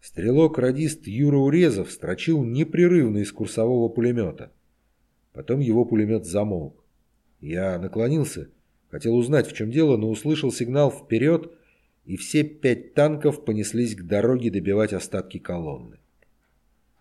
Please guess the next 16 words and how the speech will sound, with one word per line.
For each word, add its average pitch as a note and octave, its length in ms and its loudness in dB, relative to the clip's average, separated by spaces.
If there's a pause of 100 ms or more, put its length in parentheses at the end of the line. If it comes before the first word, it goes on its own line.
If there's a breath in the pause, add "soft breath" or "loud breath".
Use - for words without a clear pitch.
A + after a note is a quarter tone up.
(140)
Успех - 800 -4
был G2+ 480 -4 (140)
полный. F2 640 0 (680)
Сумели D#3 480 2
уйти C#3+ 360 4
лишь C3+ 220 2
два B2+ 240 4
мотоцикла A#2+ 680 2
и A2 40 6
один A#2+ 240 0
грузовик, G#2+ 600 2
остальное D3 720 0
горело, A2+ 680 0
трещало A#2 760 0
и E2+ 100 -2
взрывалось. D#2 920 -6